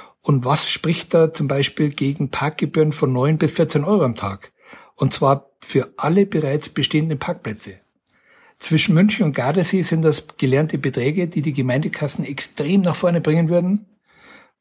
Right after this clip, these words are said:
Und der Münchner, der Gemeinde Münchner ist es ja gewohnt, der zuckt da nicht einmal zusammen bei so einem Betrag. All diese Einnahmen könnte man total gut und nachver-, nachhaltig in naturverträgliche touristische Objekte investieren.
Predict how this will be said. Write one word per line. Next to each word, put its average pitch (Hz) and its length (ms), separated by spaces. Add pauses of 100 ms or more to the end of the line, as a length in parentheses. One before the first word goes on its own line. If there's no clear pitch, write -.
(140)
Und 143 320 (240)
der 123 80
Münchner, 156 720 (200)
der 123 80
Gemeinde 127 300
Münchner 139 380
ist 147 180
es 135 100
ja 135 80
gewohnt, 156 360
der 117 140
zuckt - 260
da 135 80
nicht 139 160
einmal 135 200
zusammen 135 480
bei 101 120
so 101 140
einem 104 100
Betrag. 101 480 (1700)
All 160 180
diese 180 340
Einnahmen 160 380
könnte 156 260
man 151 200
total 170 500
gut 190 320
und 147 100
nachver-, 160 460
nachhaltig 156 640
in 135 80
naturverträgliche 151 1000
touristische 156 480
Objekte 160 360
investieren. 175 600